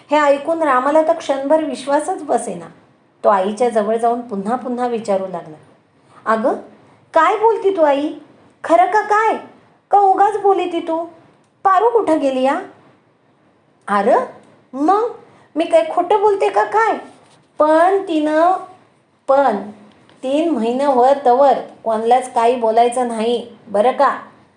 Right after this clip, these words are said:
कासाबाई हसणाऱ्या तव्याकडे पाहून हळू आवाजात त्याला समजावून सांगू लागली. त्याच्या आनंदाला तर पारावर उरलाच नाही. तवा उभा करून ठेवला.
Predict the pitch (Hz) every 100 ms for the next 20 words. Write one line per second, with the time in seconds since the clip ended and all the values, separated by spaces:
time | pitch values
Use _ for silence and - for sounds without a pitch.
0 | _ _ 190 190 214 208 202 202 226 202
1 | 180 - 202 202 202 220 185 180 196 208
2 | 202 196 185 240 180 196 254 285 190 190
3 | 208 214 190 190 214 202 180 180 214 240
4 | 226 208 214 214 165 - - _ _ _
5 | _ - - - - 254 311 254 233 294
6 | 294 302 302 294 294 294 214 220 254 269
7 | 254 208 202 220 - 156 143 - _ _
8 | _ _ - 208 208 226 202 208 220 226
9 | 220 208 180 160